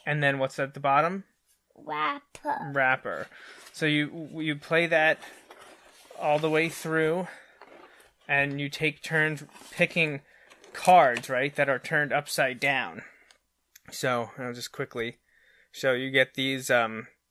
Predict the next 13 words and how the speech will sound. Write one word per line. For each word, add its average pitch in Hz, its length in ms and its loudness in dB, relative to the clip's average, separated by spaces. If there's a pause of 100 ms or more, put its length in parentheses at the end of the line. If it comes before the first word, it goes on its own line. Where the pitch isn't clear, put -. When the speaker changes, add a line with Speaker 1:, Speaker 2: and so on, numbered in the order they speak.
(300)
Speaker 1:
hexagonal 135 840 0 (1500)
things 131 440 -4
that 127 140 -4
have 127 200 0
images 135 400 -2
on 135 280 -2
them, 127 220 0
and 123 40 -6
you're 123 80 -6
supposed 135 220 -4
to 135 60 -8
play 127 320 0
with 120 300 -4